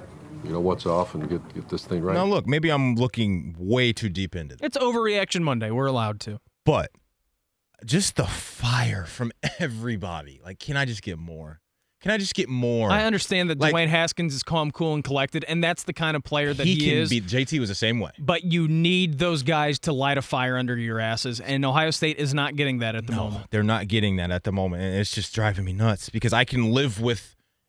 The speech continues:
Speaker 2: L's, you going out there and busting your tail. I can
Speaker 3: Sure.
Speaker 2: live with that.
Speaker 3: Me too.
Speaker 2: But what I see is just there's no juice. There is no juice around this
Speaker 3: You gave,
Speaker 2: team.
Speaker 3: you gave up.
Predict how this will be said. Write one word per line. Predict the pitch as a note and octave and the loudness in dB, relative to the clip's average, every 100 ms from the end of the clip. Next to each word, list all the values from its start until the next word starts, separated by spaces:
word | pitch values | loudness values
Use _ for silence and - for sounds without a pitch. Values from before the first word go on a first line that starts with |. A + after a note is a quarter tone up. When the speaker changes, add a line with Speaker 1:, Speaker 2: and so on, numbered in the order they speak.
| _ - | _ 0
Speaker 2:
L's, | C3 C3+ C#3 B2+ - - - | 2 4 2 -2 -4 -8 -6
you | A2 A#2+ | -2 2
going | A#2 | 4
out | G#2+ G2+ | 2 2
there | G#2 | 0
and | F2+ | 0
busting | G2+ - | -2 -2
your | F2+ | -6
tail. | D#2+ E2 D2 | -6 -8 -2
I | G2+ | 0
can | |
Speaker 3:
Sure. | B2+ A#2 | 2 0
Speaker 2:
live | F#2 | 0
with | D2+ | -2
that. | D#2+ D2+ | -6 -2
Speaker 3:
Me | F3 | 0
too. | G#3+ C#3 G#2 _ _ _ - | 0 -2 -2 _ _ _ 0
Speaker 2:
But | A#2 G2+ _ _ - | 0 0 _ _ -6
what | G#2 B2+ | 0 4
I | C3 C#3 | 6 4
see | C3+ - D3 B2 | 2 2 4 4
is | G#2 - | 4 2
just | A2 - - _ _ | 0 -2 -8 _ _
there's | G#2+ A#2 A2 | -4 -2 2
no | A2+ | 2
juice. | A2 D3 F2+ - - _ | 4 0 0 -8 -14 _
There | G2+ G#2+ | -2 0
is | F#2+ | 0
no | G2+ G#2+ | 0 0
juice | G#2 G#2+ G#2+ - | 0 0 0 0
around | G2+ G2+ G2 | 0 2 2
this | E2 | 2
Speaker 3:
You | A2+ | 4
gave, | - | 4
Speaker 2:
team. | G#2 | 2
Speaker 3:
you | E3 | 2
gave | D3+ G3 F#3+ | 2 2 2
up. | B3 - | 0 -2